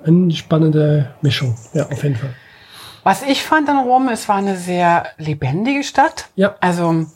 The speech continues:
Speaker 1: Es war jetzt für uns, wir waren ja in Venedig vorher als st-,
Speaker 2: Ja.
Speaker 1: große Stadt.
Speaker 2: Ja, stimmt.
Speaker 1: Und da war auch viel los. Und überall sonst in Zwischenetappen, wo man Städtchen und st-,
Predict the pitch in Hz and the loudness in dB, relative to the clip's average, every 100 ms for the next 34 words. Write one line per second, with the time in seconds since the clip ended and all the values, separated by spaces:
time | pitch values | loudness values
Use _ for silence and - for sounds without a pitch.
0 | _ _ _ - 135 156 170 - 190 165 | _ _ _ -10 -2 2 2 0 0 2
1 | 190 185 175 165 170 156 156 147 135 139 | 2 2 0 2 2 2 2 0 0 -2
2 | 135 156 180 254 247 - - - 214 180 | 0 0 0 -2 -4 -12 -16 -6 -2 0
3 | 220 226 202 - - - 220 208 196 214 | -2 -2 -4 -4 -8 -8 0 4 4 4
4 | 202 - 208 208 214 214 - 202 196 - | 0 0 -4 -4 -4 -6 -8 -16 -18 -16
5 | - 165 156 160 151 151 147 131 139 139 | 0 2 4 2 2 4 4 2 -4 -4
6 | - 202 202 214 233 - - - - - | -2 0 4 4 2 -2 -8 -16 -20 -20
7 | - - _ 165 160 160 165 165 170 165 | -20 -20 _ 2 4 4 2 0 4 2
8 | - 165 190 - 160 - 139 143 - 175 | 2 2 2 2 0 0 -2 0 0 0
9 | - 180 175 185 170 147 139 117 - 156 | -2 -4 -4 -2 0 0 -2 -4 -2 -4
10 | 156 - 180 165 165 143 143 - | -2 -2 0 2 0 -2 -4 -8